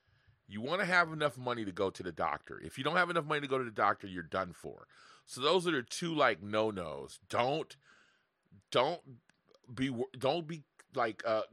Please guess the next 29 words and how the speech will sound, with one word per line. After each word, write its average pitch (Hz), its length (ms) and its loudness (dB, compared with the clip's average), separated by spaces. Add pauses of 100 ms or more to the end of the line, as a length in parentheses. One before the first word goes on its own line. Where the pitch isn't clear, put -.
dependent 143 500 -4
on 120 220 0
going 120 300 -2
to - 80 -12
their 113 220 0
doctors 110 720 2 (260)
and 101 140 -10
getting 127 240 -2
their 113 140 -2
cheap 127 360 -8
health 110 320 0
care 110 380 -2 (240)
'cause 101 180 -6
you're 104 80 -12
gonna 98 240 -8 (320)
die. 85 320 -2 (600)
The - 80 -8
<laughs> - 20 -6
second 170 500 2
thing 151 300 -4
is 139 300 -4 (320)
you 127 140 -10
don't 151 260 4
wanna 156 160 2
live 135 220 2
on 120 120 0
their 107 140 0
currency. 85 520 -6
So 123 360 4